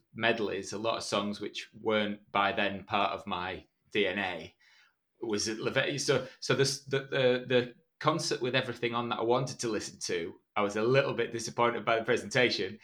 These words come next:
And then the concert that looked fantastic,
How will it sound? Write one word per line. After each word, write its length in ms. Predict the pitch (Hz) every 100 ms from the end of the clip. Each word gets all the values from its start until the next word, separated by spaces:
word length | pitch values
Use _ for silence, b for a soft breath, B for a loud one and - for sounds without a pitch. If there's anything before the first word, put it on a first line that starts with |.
| B -
And 80 | 113
then 80 | 113
the 80 |
concert 500 | 123 147 160 143 117
that 100 | -
looked 220 | 113 117 -
fantastic, 960 | 120 113 - 175 - - 101 110 -